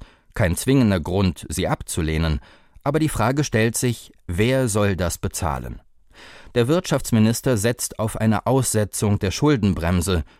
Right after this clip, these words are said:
wohl wissend, dass das in dieser Legislatur und mit diesem Finanzminister nicht zu machen ist.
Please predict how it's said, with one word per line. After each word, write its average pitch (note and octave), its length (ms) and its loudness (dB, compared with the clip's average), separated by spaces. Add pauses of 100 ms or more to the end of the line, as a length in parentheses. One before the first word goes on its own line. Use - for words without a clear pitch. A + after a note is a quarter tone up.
(140)
wohl A2+ 420 2
wissend, C#3+ 580 -2
dass A2 200 -4
das A#2+ 280 0
in F2+ 280 0
dieser C#3 320 0
Legislatur F#2+ 880 -2
und D#2+ 220 -4
mit - 340 -8
diesem B2 340 0
Finanzminister B2 1000 0
nicht E2+ 360 0
zu - 120 -2
machen E2+ 280 -2
ist. - 320 -10